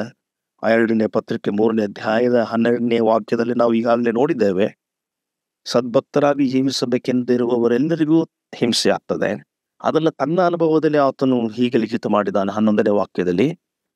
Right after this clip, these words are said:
"ನಾನು ಎಂತೆಂಥ ಹಿಂಸೆಗಳನ್ನ ಸಹಿಸಿಕೊಂಡೆನು."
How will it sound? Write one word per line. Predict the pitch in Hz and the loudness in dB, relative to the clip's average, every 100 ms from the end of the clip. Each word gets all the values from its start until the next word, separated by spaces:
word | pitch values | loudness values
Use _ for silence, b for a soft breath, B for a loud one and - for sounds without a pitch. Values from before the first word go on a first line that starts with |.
| - | -4
"ನಾನು | 117 147 170 139 165 | 0 2 2 0 -4
ಎಂತೆಂಥ | - 131 151 - 185 175 _ 190 | -4 -2 -2 0 -2 -4 _ -2
ಹಿಂಸೆಗಳನ್ನ | 165 151 151 165 151 143 139 131 127 131 - | 0 -2 -2 -2 0 0 2 2 0 -4 -10
ಸಹಿಸಿಕೊಂಡೆನು." | - 113 113 - - 101 95 | -6 -2 -2 -2 -2 -2 -2